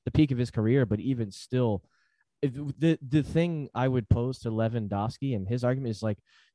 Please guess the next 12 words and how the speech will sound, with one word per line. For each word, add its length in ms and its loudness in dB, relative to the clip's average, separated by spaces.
there's, 240 6
like, 160 2
nothing 640 -2
more 520 2
he 140 0
could, 260 0
uh, 300 0
possibly 560 -2
do 480 0
as 400 0
a 100 -4
striker 760 -4